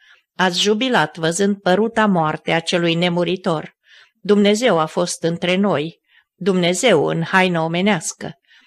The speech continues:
Cei care au văzut numai pe omul suferind își închipuie că au văzut ceva.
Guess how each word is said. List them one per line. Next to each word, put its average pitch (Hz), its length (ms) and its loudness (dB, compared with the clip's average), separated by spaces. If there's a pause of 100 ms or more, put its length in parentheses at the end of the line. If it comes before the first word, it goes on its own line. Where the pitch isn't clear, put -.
(160)
Cei 190 240 2
care 170 220 -2
au 170 100 2
văzut 180 280 0
numai 180 300 2
pe 175 240 -2
omul 190 400 4
suferind 175 720 -2 (420)
își - 180 -2
închipuie 233 400 2
că 226 120 -2
au 220 100 4
văzut 214 360 0
ceva. 165 380 0